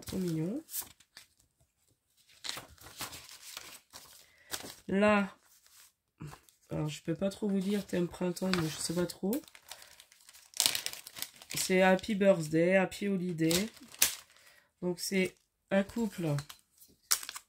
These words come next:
Là, il y a un couple sur, euh, le vélo. Vous voyez ? Une petite valise, Happy Birthday, il y a encore des cris, un petit appareil photo,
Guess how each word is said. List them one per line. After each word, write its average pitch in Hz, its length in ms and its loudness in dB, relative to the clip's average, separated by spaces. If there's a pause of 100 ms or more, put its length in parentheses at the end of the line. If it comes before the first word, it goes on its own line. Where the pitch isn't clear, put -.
(640)
Là, 190 200 2
il 190 80 4
y 185 40 6
a 180 120 6
un 185 80 4
couple 190 460 -4
sur, 175 400 -4
euh, 160 340 2 (640)
le 190 140 0
vélo. 190 360 2 (3000)
Vous 185 80 -6
voyez ? 180 380 -2 (1400)
Une 190 160 0
petite 185 220 0
valise, 180 800 4 (260)
Happy 190 260 0
Birthday, 175 500 4
il 214 60 2
y 214 60 2
a 180 80 4
encore 170 260 0
des 170 140 4
cris, 180 280 -2
un 220 80 0
petit 185 220 -2
appareil 165 300 2
photo, 160 640 -2